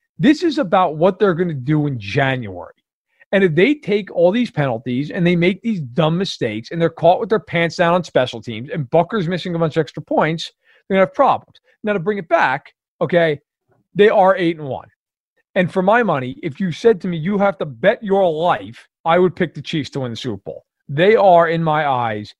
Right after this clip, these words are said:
the best team in football by somewhat of a wide margin. I don't think anybody is touching them in the A F C unless they beat themselves. Nobody. That includes Pittsburgh, who, while we're sitting here talking about this,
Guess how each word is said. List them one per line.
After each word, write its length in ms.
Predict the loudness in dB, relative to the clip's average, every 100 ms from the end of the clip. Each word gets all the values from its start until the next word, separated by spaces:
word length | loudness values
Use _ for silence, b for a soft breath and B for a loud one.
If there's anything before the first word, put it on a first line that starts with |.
| _
the 280 | -10 -4 -2
best 280 | 2 2 2
team 220 | -6 -8
in 60 | -8
football 420 | -8 -6 -2 -2
by 180 | 0 -2
somewhat 580 | -4 -4 2 2 4 2
of 80 | 2
a 60 |
wide 400 | -2 0 0 0
margin. 460 | -4 -8 -8 -12 -20 _ _ _ _ _ _ _
I 160 | 0 2
don't 220 | 2 0
think 180 | -4 -6 -14 _ _
anybody 720 | 4 6 4 4 0 -2 -4
is 220 | -4 -4 _
touching 540 | -20 -2 0 0 -2 -4
them 160 | -4
in 60 | -4
the 120 | -2
A 140 | -2 -2
F 80 |
C 240 | -6 -8 -6
unless 300 | -2 -4 -4
they 120 | -8
beat 240 | -8 -10
themselves. 540 | -12 -10 -10 -10 -12 -20 _ _ _
Nobody. 640 | -4 2 4 2 -2 -10 -18 _ 0
That 120 | 0
includes 360 | 0 -6 -6 -6
Pittsburgh, 600 | -4 -4 -4 -6 -6 -10 b b
who, 80 | 2
while 180 | 4 6
we're 160 | 4 2
sitting 240 | -2 -4
here 100 | -2
talking 240 | 2 2
about 220 | 0 -4 -4
this, 160 | -10